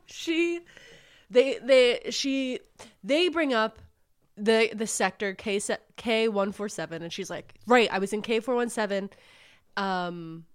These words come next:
and then she starts panicking, and she goes, "The Aurora, we found the Aurora." And they're like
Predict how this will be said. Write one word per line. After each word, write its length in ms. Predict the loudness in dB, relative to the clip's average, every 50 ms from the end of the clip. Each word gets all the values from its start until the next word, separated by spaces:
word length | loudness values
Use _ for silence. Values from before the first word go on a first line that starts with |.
| _ _ _ _ -20 -20 -12 -6 -4
and 260 | -2 -2 -2 0 0
then 560 | 0 2 2 2 0 0 -2 -4 -6 -8 -10 -14 _ _ _ _ _ _ -10
she 260 | -8 -6 -4 -4 -6
starts 360 | -4 -4 -4 -4 -4 -4 -8
panicking, 600 | -8 -4 0 2 2 2 2 0 -2 -6 -6 -6 -6
and 120 | -8 -8
she 120 | -8 -6 -4
goes, 420 | -2 -2 -2 -2 -4 -6 -10 -14 _ _ _ _ _ _ _ _ _ _ _ _ _ _ _ -10
"The 260 | -4 0 2 2 2
Aurora, 560 | 2 4 4 6 6 8 6 6 2 -2 -6
we 160 | -6 -6 -6 -6
found 380 | -2 0 2 2 2 2 2
the 100 | 2 2
Aurora." 640 | 0 2 6 8 10 10 10 8 6 0 -4 -8 -14 _ _ _ _ -20 _ -20 -20 _ _ _ -2
And 260 | -2 0 0 0 0
they're 160 | 0 -2 -2
like 360 | -2 -4 -6 -6 -8 -12 -16